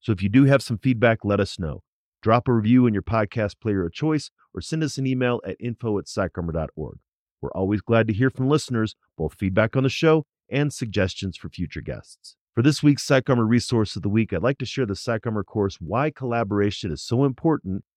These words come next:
in Supporting Military Members, Veterans, Their Families, and Caregivers. This course is designed for community leaders interested in exploring some key components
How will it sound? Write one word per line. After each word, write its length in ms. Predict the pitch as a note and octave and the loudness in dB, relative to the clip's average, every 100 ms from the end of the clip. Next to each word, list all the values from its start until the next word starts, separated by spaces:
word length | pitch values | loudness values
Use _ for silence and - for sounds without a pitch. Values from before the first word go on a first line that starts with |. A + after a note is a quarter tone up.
| _ | _
in 80 | F#2 | -12
Supporting 500 | E2 F2+ - A#2+ G2+ | -10 -10 -4 -2 -2
Military 480 | F#2 A#2+ A2 B2 B2 | -2 -2 -2 -2 0
Members, 380 | G#2+ F#2 F#2+ - | 0 0 -2 -2
Veterans, 440 | F#2+ F2 E2+ E2 | -2 0 -2 -4
Their 120 | - A#2 | -2 -2
Families, 480 | B2 G2 F#2 F2 - | -2 -2 -2 -6 -6
and 160 | A2 E2+ | -10 -6
Caregivers. 580 | F2+ C#2 - - - - _ _ _ _ _ - | -8 -8 -10 -14 -18 -20 _ _ _ _ _ -8
This 140 | G2 | -8
course 340 | - C3 C3+ - | 0 4 4 2
is 120 | G#2 | -6
designed 480 | G2+ F2 A2 G#2 G2 | -6 -2 0 0 -4
for 100 | E2 | -10
community 520 | - F2 A2 D3+ C3+ | -8 -2 0 0 0
leaders 420 | B2+ A2 A2 G2 - | 2 2 2 -2 -6
interested 460 | C3+ C#3+ - D3 | -8 -6 -6 -4
in 60 | G2+ | -4
exploring 540 | D#2+ - - A2 A2+ | -6 -10 -6 -2 -2
some 220 | A2 E2+ D#2 | -4 -8 -8
key 160 | - B2+ | -4 -4
components 640 | - C#3+ F#3 D#3+ B2 - | -4 -4 0 0 0 -4